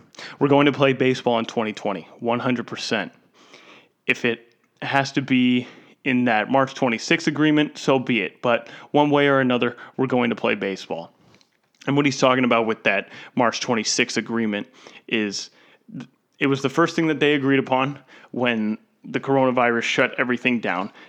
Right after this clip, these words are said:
that Major League Baseball could just put out a forty-eight game season. They could,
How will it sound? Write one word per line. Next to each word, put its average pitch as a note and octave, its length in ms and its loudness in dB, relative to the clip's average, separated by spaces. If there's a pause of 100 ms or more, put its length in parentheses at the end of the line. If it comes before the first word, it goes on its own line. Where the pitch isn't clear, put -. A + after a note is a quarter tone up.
(120)
that G#2+ 240 0
Major D#3 240 2
League D#3+ 160 0
Baseball C#3 440 2
could C3 220 -2
just B2 300 0 (280)
put C3+ 160 2
out A2+ 360 0 (120)
a B2 80 2
forty-eight B2 560 2
game G2+ 220 -2
season. F2 460 -8 (760)
They C3 120 4
could, C3+ 220 2